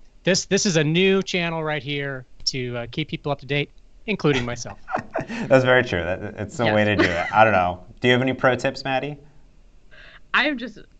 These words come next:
Speaker 3: sitting here fascinated at how much stuff is going on and how much you guys know about all the stuff that's going on.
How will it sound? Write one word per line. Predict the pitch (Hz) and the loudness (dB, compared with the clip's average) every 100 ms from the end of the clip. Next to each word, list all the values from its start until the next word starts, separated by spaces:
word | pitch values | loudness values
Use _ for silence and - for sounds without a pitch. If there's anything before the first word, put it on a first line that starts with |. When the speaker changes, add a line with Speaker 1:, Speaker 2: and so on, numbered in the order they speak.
| - 202 | -20 -16
Speaker 3:
sitting | 233 240 247 | -10 -6 -4
here | 202 | -6
fascinated | - 214 220 208 175 151 156 - | -4 -4 -4 -8 -10 -8 -10 -8
at | 165 165 - 165 | -4 -4 -4 -4
how | 214 | -2
much | 202 180 | -2 -2
stuff | - 196 196 | -4 -4 -4
is | 185 | -8
going | 165 160 156 | -4 -4 -2
on | 151 156 | -4 -4
and | - 185 196 | -4 -2 0
how | 202 196 | 2 2
much | 202 202 202 | 2 0 -2
you | 190 | -4
guys | 180 190 | -4 0
know | 196 | 0
about | 185 180 | 0 -2
all | 180 185 | -2 -2
the | |
stuff | 180 208 165 | -2 -4 -4
that's | 175 - | -8 -6
going | 170 160 151 | -4 -2 -2
on. | 156 190 | -2 -2